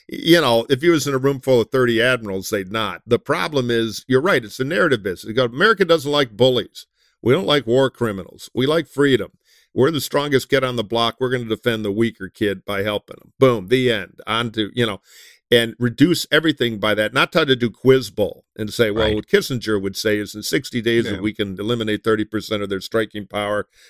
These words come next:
Speaker 1: with F sixteen," you know, blah, blah, blah. So that's what he has to learn. Now, my guess is,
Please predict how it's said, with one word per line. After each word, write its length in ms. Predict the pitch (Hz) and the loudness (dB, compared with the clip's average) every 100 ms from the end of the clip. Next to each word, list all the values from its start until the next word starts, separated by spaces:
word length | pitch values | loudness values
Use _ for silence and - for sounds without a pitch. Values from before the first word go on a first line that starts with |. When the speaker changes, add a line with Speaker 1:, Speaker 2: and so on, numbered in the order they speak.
| _ | _
Speaker 1:
with 160 | 110 113 | -2 0
F 140 | 107 | -2
sixteen," 480 | - 104 - 120 113 | -4 -6 -2 -4 -2
you 120 | 143 | -4
know, 120 | 113 87 | -4 -6
blah, 240 | 101 92 | -8 -8
blah, 180 | 87 87 | -10 -14
blah. 240 | 92 95 - | -8 -10 -10
So 340 | - 117 113 - _ _ _ | -4 -2 -2 -6 _ _ _
that's 280 | 131 190 - | 2 2 2
what 120 | 180 | 2
he 80 | 160 | 2
has 240 | 147 131 | 2 -2
to 120 | - 113 | -2 0
learn. 280 | 123 107 | 2 2
Now, 160 | 107 120 | 0 0
my 220 | 117 202 | 0 -2
guess 400 | 170 180 220 - | 2 2 2 -2
is, 340 | 98 - - | -6 -8 -16